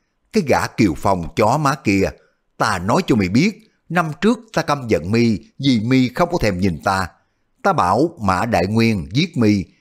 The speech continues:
nhưng mà hắn không chịu nghe lời của ta, cho nên ta phải đành bảo Bạch Thế Kính giết hắn.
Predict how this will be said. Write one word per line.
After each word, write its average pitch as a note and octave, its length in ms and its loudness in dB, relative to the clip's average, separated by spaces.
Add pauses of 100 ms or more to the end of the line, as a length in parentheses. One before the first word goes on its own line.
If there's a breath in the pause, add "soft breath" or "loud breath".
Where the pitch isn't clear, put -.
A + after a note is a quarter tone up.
(140 soft breath)
nhưng G3 180 0
mà G#2 140 0
hắn D3 260 -2 (140)
không F3+ 240 -2
chịu F2+ 220 0
nghe A2+ 160 0
lời F#2+ 160 0
của G#2+ 120 -6
ta, G2 280 -2 (400 soft breath)
cho C#3 140 2
nên B2+ 400 0 (300 soft breath)
ta F#3 220 2
phải D#3+ 160 -2
đành G2 220 0
bảo F2 200 0
Bạch B2 180 -4 (100)
Thế A#2+ 140 2
Kính C#3 360 -2
giết D#3+ 200 -4
hắn. C#3 240 -4